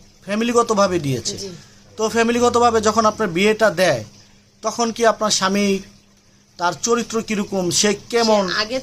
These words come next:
Speaker 2: চেয়ে, আগেও এরকমই ছিল, কিন্তু তখন বলছে যে, "আমি ভালো হয়ে গেছি, আমি জ্যোৎস্নাকে বিয়ে করলে সবকিছু ছেড়ে দিব, আমি ভালো হয়ে গেছি, কিন্তু আমি কোনো কিছু করি না।" পরে আস্তে আস্তে শুনতে শুনতে যে এরকম, তারপরে
Speaker 1: জ্যোৎস্নাকে বিয়ে করলে সব ছেড়ে দিবে, মানে ওই যে একটা ছবিরই,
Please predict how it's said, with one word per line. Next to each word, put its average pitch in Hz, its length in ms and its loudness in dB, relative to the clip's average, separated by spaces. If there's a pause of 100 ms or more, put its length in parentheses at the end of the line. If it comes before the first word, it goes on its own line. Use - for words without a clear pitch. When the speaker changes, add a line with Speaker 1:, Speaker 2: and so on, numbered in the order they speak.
(120)
Speaker 2:
চেয়ে, 254 540 -6
আগেও 233 680 -4
এরকমই 233 500 -6
ছিল, 185 360 -8
কিন্তু 202 320 -12 (100)
তখন 196 280 -18
বলছে 202 360 -16
যে, 202 60 -16
"আমি 196 260 -12
ভালো 180 300 -12
হয়ে 180 160 -10
গেছি, 208 260 -14
আমি 185 180 -12
জ্যোৎস্নাকে 202 500 -16
বিয়ে 226 120 -14
করলে 240 260 -16
সবকিছু 214 560 -18
ছেড়ে 180 180 -18
দিব, 175 240 -18 (440)
আমি 202 180 -18
ভালো 185 260 -16
হয়ে 196 100 -14
গেছি, 269 360 -12 (320)
কিন্তু 196 240 -20
আমি 196 220 -10
কোনো 208 220 -14
কিছু 233 320 -14
করি 240 180 -12
না।" 240 220 -12
পরে 202 260 -14
আস্তে 190 280 -14
আস্তে 196 280 -20
শুনতে 202 300 -18
শুনতে 202 280 -20
যে 190 120 -18
এরকম, 196 420 -16 (500)
তারপরে 185 340 -20 (500)
Speaker 1:
জ্যোৎস্নাকে 233 460 -2
বিয়ে 220 200 4
করলে 220 200 0
সব 220 220 0
ছেড়ে 208 220 0
দিবে, 135 240 0
মানে 190 220 2
ওই 220 80 4
যে 214 80 4
একটা 220 240 0
ছবিরই, 220 440 0